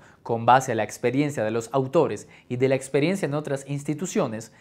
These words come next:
evitar cometer los mismos errores. En el mundo de la educación, todo gira últimamente alrededor de los conceptos de estrategia e innovación. Son las palabras más utilizadas por gurús y consultores en todo tipo de libros y artículos.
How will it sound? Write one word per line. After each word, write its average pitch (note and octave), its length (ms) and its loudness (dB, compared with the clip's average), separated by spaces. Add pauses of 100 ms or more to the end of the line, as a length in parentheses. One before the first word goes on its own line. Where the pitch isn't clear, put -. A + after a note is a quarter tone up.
(280)
evitar B2 540 4
cometer D#3 500 2
los B2+ 220 -2
mismos A2+ 380 -6
errores. D3+ 560 4
En D3+ 160 6
el C#3+ 80 4
mundo A#3+ 260 6
de A3 80 10
la D3+ 80 10
educación, C#3+ 680 4
todo E3+ 240 6
gira F#3 320 8
últimamente F3 720 4
alrededor C3+ 520 6
de D#3+ 80 4
los A#2+ 200 0
conceptos A#2 560 2
de A2 80 2
estrategia F#3 640 2
e C#3+ 80 4
innovación. A#2+ 680 2 (440)
Son C3 180 0
las D#3 140 4
palabras B2 440 6
más G#2+ 240 -4
utilizadas C#3+ 560 2
por A#2+ 200 0
gurús E3 480 -2 (200)
y C#3 120 0
consultores C#3+ 1000 2
en B2 180 -8
todo D3+ 240 8
tipo D3 260 2
de C3 120 6
libros C#3+ 560 4
y B2+ 100 0
artículos. B2 800 -4